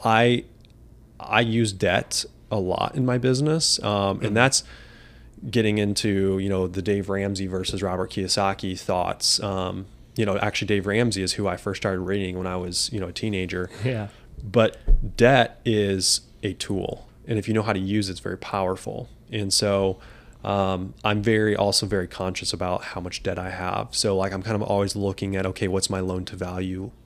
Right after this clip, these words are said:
Speaker 2: Right.
Speaker 1: on a global picture?
Speaker 2: Right.
Speaker 1: And
Speaker 2: What's your ratio?
Speaker 1: Yeah.
Speaker 2: Yep.
Speaker 1: And what is the bank? Um, I try to have conversations with my bank, like, "Hey, how, how do I look? You know, look at my financial statement." Um, this is something else. This is overkill, but I do a snapshot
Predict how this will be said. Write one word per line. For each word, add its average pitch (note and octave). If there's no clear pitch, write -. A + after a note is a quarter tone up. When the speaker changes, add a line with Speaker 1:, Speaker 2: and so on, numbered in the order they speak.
Speaker 2:
Right. A#2
Speaker 1:
on G2+
a G2
global F#2+
picture? G2
Speaker 2:
Right. F#2+
Speaker 1:
And F#2
Speaker 2:
What's A#2
your A2
ratio? G2
Speaker 1:
Yeah. G#2+
Speaker 2:
Yep. G#2+
Speaker 1:
And A2+
what A#2
is G#2
the A2
bank? G2+
Um, F#2+
I A#2
try C#3+
to -
have C3
conversations G2+
with F#2
my F#2
bank, G2+
like, -
"Hey, G#2+
how, A2
how -
do A#2
I G#2
look? -
You G#2+
know, G2
look G#2
at B2+
my G#2+
financial G2+
statement." F#2+
Um, F#2+
this D3
is C3+
something A2
else. G2
This A2+
is G#2
overkill, G2+
but G2
I A2+
do A#2
a G#2+
snapshot -